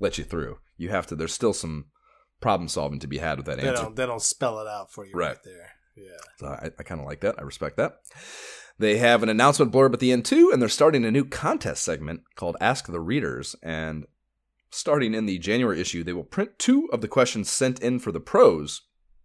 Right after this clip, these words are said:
Speaker 1: and then readers can write in with the correct answers to get a free t-shirt. So, uh,
Speaker 2: Oh.
Speaker 1: basically, if you have knowledge on the game,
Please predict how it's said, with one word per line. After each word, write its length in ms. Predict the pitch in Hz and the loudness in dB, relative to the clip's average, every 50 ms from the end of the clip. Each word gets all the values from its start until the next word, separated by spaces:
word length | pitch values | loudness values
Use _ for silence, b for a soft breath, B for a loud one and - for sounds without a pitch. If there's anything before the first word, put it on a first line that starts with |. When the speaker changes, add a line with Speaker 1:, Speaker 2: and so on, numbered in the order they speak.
| _ - - - - - - - - - | _ -20 -20 -20 -18 -20 -20 -16 -8 -4
Speaker 1:
and 120 | 104 107 | -2 -2
then 200 | 110 104 98 98 | 0 -2 -2 0
readers 440 | 107 143 165 160 131 113 98 90 - | 0 2 2 4 4 2 2 0 -4
can 220 | - - 107 87 | -6 -6 -6 -2
write 300 | 87 101 120 131 123 - | 2 4 4 4 2 2
in 380 | 120 127 120 101 90 82 78 B B B B B B B B | 0 -2 0 -2 -4 -6 -8 B B B B B B B B
with 280 | 104 131 180 - - | 4 4 4 4 4
the 80 | - 247 | 0 -4
correct 360 | - - 156 143 127 - - | 2 4 4 4 4 4 0
answers 600 | 104 123 135 139 135 - 71 60 64 67 - - | -2 0 0 0 -2 -4 -8 -8 -10 -12 -14 -14
to 120 | - - 80 | -14 -12 -8
get 160 | 76 101 98 | -6 -4 -4
a 60 | 92 | -4
free 240 | - - 90 82 78 | -6 -8 -8 -10 -10
t-shirt. 480 | - - 85 80 - - 50 - - _ _ | -10 -10 -10 -10 -10 -12 -16 -18 -20 _ _
So, 400 | - - - 80 73 73 71 B B B B B B B B B B - | -12 -8 -8 -6 -6 -6 -8 B B B B B B B B B B -18
uh, 40 | - | -18
Speaker 2:
Oh. 500 | 160 196 214 - - - - 82 78 76 | -16 -16 -14 -14 -14 -12 -12 -12 -8 -4
Speaker 1:
basically, 460 | - 107 101 - - 95 - - 90 | -2 -2 -2 -2 -6 -8 -8 -6 -8
if 140 | 85 76 - | -8 -6 -6
you 100 | 98 101 | -6 -6
have 240 | 90 110 107 104 87 | -4 -4 -4 -4 -4
knowledge 300 | 98 98 92 90 85 - | -4 -4 -4 -2 -2 -2
on 80 | 101 92 | -4 -2
the 80 | 101 | 2
game, 400 | 107 214 233 220 208 196 175 143 | 4 6 6 6 6 4 2 -2